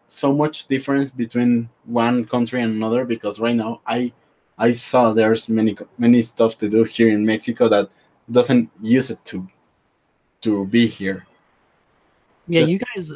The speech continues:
Speaker 2: you guys are kind of experiencing a similar effect. You're ju-, you're just experiencing it, like, in a delayed reaction from where, you know, it was in the U S or the U K or, or Europe. But I mean, it, it's the same, same pattern of growth, and, and,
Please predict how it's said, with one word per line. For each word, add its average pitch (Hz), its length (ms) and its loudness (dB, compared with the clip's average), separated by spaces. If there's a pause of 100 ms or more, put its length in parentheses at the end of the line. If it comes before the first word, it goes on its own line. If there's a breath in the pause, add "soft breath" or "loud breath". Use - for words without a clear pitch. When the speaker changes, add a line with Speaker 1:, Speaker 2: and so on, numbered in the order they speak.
Speaker 2:
you 190 140 4
guys 214 140 4
are 214 80 4
kind 196 200 2
of 180 60 2
experiencing 165 920 -2 (340)
a 147 100 -4
similar 175 400 2
effect. 156 360 0
You're 143 60 -6
ju-, 151 120 -4
you're 156 180 -6
just - 140 -6
experiencing 143 600 -6
it, - 100 -12
like, 131 240 -4
in 139 80 0
a 127 60 -2
delayed 127 300 0
reaction 127 460 -4
from 127 240 -8
where, 120 280 -8
you 123 120 -12
know, 113 220 -10
it - 140 -10
was 120 220 -2
in 113 80 -6
the 113 60 -6
U 113 140 -4
S 117 260 -8
or 131 100 -6
the 113 100 -6
U 117 180 -6
K 120 420 -10
or, 120 200 -14 (480 loud breath)
or 123 100 4
Europe. 160 480 4
But 143 100 4
I 139 40 4
mean, 143 240 6
it, 151 140 -2
it's 151 200 -8
the 143 60 -4
same, 160 280 0
same 147 640 -4
pattern 151 400 0
of 127 100 -4
growth, 135 520 2
and, 127 240 -8
and, 123 340 -8